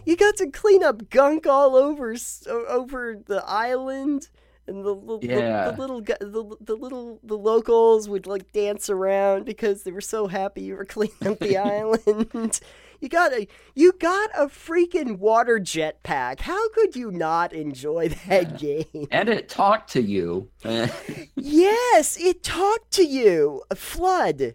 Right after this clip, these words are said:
Speaker 1: I remember <laughs> that. How, how could you not enjoy the shine getting?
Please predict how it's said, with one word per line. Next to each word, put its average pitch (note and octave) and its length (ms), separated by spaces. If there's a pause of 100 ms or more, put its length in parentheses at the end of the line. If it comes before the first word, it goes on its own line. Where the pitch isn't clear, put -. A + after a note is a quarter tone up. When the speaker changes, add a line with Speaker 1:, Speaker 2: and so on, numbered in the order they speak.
(240)
Speaker 1:
I B3 100
remember C#4+ 580
<laughs> - 380
that. F#3 220 (640)
How, D#4 220 (320)
how D4+ 280
could D#4 240
you B3+ 200
not A3+ 340
enjoy G3 480
the F#3+ 140
shine D#3 520
getting? A#2 600